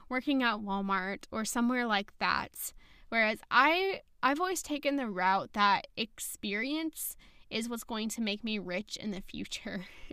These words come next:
And what I mean by that is I spent so many years being a part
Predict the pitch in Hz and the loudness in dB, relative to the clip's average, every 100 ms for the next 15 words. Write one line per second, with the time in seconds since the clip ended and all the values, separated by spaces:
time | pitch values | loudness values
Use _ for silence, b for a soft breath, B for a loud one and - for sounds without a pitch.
0 | - 214 202 202 196 - - B B - | -2 0 2 2 -2 -4 -10 B B 0
1 | 247 285 269 254 240 226 214 214 - 220 | 2 4 2 2 0 4 4 4 0 -2
2 | 214 208 202 - B B - 240 220 - | 0 -2 -4 -8 B B -2 0 0 -4
3 | - 220 220 - - - 254 262 330 330 | -2 -2 -2 -4 -6 -2 0 2 4 4
4 | 254 214 214 208 202 208 - 233 254 247 | 2 2 0 0 -2 -2 -2 0 0 -4
5 | - 214 214 | 0 2 2